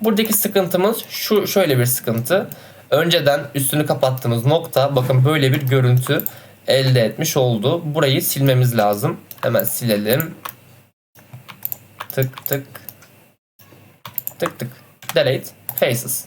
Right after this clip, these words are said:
Tamam. Burada bir sıkıntımız kalmadı artık. Şimdi tekrardan Shift Z diyorum. Bire basıyorum. Ve ikiye basıyorum sonra. Yukarıdaki soldaki ikiye basıyorum. Klavyenin solundaki. Ve alt sol klikle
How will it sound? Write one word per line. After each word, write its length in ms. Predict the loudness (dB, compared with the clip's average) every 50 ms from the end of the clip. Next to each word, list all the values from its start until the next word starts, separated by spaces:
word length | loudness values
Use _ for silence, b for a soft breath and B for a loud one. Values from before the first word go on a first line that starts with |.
| -2 0
Tamam. 500 | 0 2 4 2 4 4 2 0 -2 B B B B B B
Burada 260 | -2 0 2 2 2
bir 40 | 2
sıkıntımız 560 | 0 0 0 0 0 0 2 0 0 0 -2
kalmadı 420 | -2 0 2 2 4 2 2 2 2
artık. 320 | 2 0 0 -4 -8 -10 -10 -16 B B B B B B B B -6
Şimdi 260 | -4 0 0 2 2
tekrardan 460 | 2 2 2 2 2 2 2 0 0
Shift 320 | 0 0 0 -2 -2 0
Z 120 | 0 2 2 2 2 0 -2 -2
diyorum. 380 | 0 2 2 2 2 0 -2 B B B B B B B -2
Bire 280 | 0 2 4 4 4
basıyorum. 580 | 4 2 0 2 0 0 2 2 2 0 -2 -6 B B B B B B B B _ 0
Ve 280 | 2 2 4 2 0 -4 -10 -20 -20 -10 -6
ikiye 340 | -4 -4 0 2 2 2 4
basıyorum 380 | 2 0 2 0 0 0 0 0
sonra. 260 | 0 0 0 2 2
Yukarıdaki 460 | 2 2 2 2 2 2 0 0 -2
soldaki 420 | 0 0 0 0 2 0 0 -2
ikiye 280 | -2 -2 0 0 2 2
basıyorum. 420 | 2 0 0 0 -2 -2 0 0
Klavyenin 340 | 0 2 0 0 0 -2 -4
solundaki. 600 | -4 -4 -4 -4 -4 -4 -6 -6 -4 -2 -4 -4 B B B B B B B
Ve 140 | -2 0 2
alt 240 | 2 2 2 2 0
sol 280 | 0 0 0 0 0 -2
klikle 500 | -2 -2 -2 -2 -2 0 0 0 -2